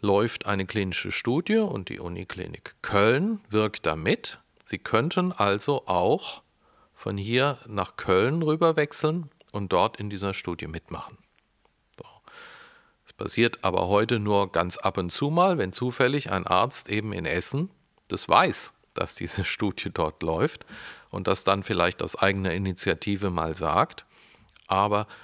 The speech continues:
einen systematischen Austausch unter den Kliniken, welche Studien macht ihr, welche macht ihr, ähm, und können wir uns nicht die, ähm,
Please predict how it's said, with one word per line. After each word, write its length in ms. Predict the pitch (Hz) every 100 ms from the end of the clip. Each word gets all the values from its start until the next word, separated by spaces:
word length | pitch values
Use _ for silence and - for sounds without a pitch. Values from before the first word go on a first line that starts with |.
| - -
einen 100 | 95
systematischen 840 | 131 - 143 131 120 123 113 -
Austausch 560 | - 101 123 - 131 -
unter 240 | 127 113
den 240 | 98 92 92
Kliniken, 640 | 120 135 143 143 143 131 _ _
welche 280 | 104 90 95
Studien 600 | - 110 98 95 92 90 _ _ _ _ _ _
macht 280 | 87 - -
ihr, 220 | 156 196 - - _ _ _ _
welche 360 | - 90 95 - _ _ _ _ -
macht 200 | - -
ihr, 240 | 143 190 - - - - - - - - _ -
ähm, 420 | 117 117 113 113
und 480 | 127 113 104 - - _
können 220 | - 110 110
wir 100 | 101
uns 240 | 110 -
nicht 260 | 117 - -
die, 300 | 101 95 98 107 - _ _ -
ähm, 640 | 95 90 87 87 82 80